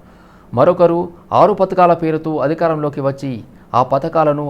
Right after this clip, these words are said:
అమల్లోకి తేవడంలో విఫలమయ్యారన్నారు. అయినా ఎన్నికల సమరంలో ఎదుర్కొంటూ ముందుకు సాగడమే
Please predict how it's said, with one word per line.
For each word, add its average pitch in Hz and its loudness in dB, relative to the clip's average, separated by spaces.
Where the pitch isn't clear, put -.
అమల్లోకి 147 -4
తేవడంలో 135 -4
విఫలమయ్యారన్నారు. 127 -6
అయినా 143 -2
ఎన్నికల 151 -4
సమరంలో 139 -2
ఎదుర్కొంటూ 143 -6
ముందుకు 175 -4
సాగడమే 147 -2